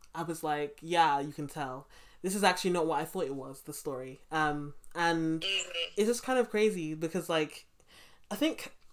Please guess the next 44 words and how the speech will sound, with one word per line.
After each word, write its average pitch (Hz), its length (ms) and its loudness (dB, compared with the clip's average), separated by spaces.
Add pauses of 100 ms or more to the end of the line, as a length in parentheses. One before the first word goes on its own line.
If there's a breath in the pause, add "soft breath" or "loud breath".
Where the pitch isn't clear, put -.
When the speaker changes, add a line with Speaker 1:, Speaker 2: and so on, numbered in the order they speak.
Speaker 1:
a 190 60 0
lot 220 140 4
of 180 140 0
white 170 220 2
people 160 300 -4
hear 160 320 2
us 151 140 -4
say 147 440 -4
we 139 100 -8
need 143 260 -6
more 143 640 -2
diversity 156 580 0
and 151 100 -4
they're 156 120 2
like, 147 400 -2
"I'll 185 160 2
save 156 400 0
you, 147 180 -2
I'm 160 160 -4
gonna 151 220 0
write 147 280 -2
it 143 120 -6
for 151 200 0
you," 139 220 -4
and 139 160 -10
stuff. 139 300 -10 (100)
And, 151 140 0
like, 151 160 -2
that's 185 240 4
Speaker 2:
Mm-hmm. 202 40 2
Speaker 1:
not 170 140 4
what 175 100 2
we're 151 80 0
asking 160 360 -2
for. 139 260 -6 (480 loud breath)
And 175 420 4 (100)
actually, 190 220 0
just 226 120 0
to 220 60 -8
touch 202 320 -2
on 165 420 0 (420 soft breath)
how 165 300 2
to 226 120 -4
write 226 260 2